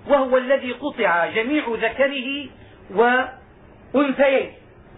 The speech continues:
فإننا نقطع بأن هذا الولد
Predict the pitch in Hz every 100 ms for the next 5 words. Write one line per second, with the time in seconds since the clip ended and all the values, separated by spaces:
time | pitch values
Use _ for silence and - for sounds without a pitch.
0 | - - - 226 262 277 302 311 - 277
1 | 262 285 262 254 233 247 240 226 233 233
2 | 220 220 226